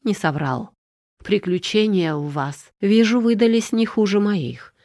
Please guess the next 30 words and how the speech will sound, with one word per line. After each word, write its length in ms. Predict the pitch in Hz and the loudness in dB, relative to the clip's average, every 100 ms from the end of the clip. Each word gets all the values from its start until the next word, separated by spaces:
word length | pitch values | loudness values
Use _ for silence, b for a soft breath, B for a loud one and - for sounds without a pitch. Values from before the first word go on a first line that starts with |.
| b b - | b b -8
покачал 560 | 180 175 - 175 156 | -2 -2 -2 -2 -2
головой 440 | 151 156 160 156 147 | -2 -2 -2 -2 0
Макс 420 | 175 190 - - _ _ _ | 0 -2 -8 -20 _ _ _
и 80 | 202 | -6
с 80 | |
тревогой 460 | 202 202 214 247 233 | 0 0 2 2 0
посмотрел 600 | 233 - 190 196 208 196 | -2 -4 -4 0 0 2
на 120 | 196 | 0
Марину. 580 | 196 208 180 139 - - _ _ _ _ _ | 0 0 -2 -4 -6 -8 _ _ _ _ _
Та 160 | - 170 | -4 -4
стояла 520 | - 175 165 165 156 | -4 -4 0 0 -2
позади 420 | - 160 165 151 | -6 -4 -4 -4
всех, 500 | 151 - 202 175 - b b b b | -6 -4 -4 -4 -10 b b b b
обхватив 560 | - 208 - 226 - 254 | -4 -4 -2 -2 0 -2
себя 280 | - 226 226 | 0 0 0
руками, 440 | 226 226 247 220 | 0 -2 -2 -2
словно 480 | 208 - 220 202 202 | -4 -2 0 0 -2
замёрзла. 720 | 196 214 202 131 160 151 - - _ _ _ | -2 -2 -2 -4 -6 -8 -10 -16 _ _ _
Но 80 | 160 | -6
Стефания 800 | - - 143 185 185 143 - - - | -4 -6 -4 -2 -2 -4 -8 -10 -10
догадалась, 680 | - 214 226 220 262 233 226 | -4 0 0 0 0 0 -4
что 220 | - - | -8 -4
она 180 | 214 214 | -2 -2
просто 380 | 208 214 - 190 | -2 -6 -4 -8
сильно 420 | - 214 233 202 | -6 -2 0 0
боится. 640 | 180 160 147 143 - - - _ _ _ _ | -2 -2 -4 -8 -14 -16 -16 _ _ _ _
Ей 240 | 220 233 196 | 0 0 0
вспомнились 680 | - 175 175 156 147 151 | -4 -2 0 0 0 -4
признания 600 | - 160 156 165 165 151 | -2 -2 0 0 0 -2
Марины 580 | 147 151 170 190 135 - | -2 -2 0 0 -2 -6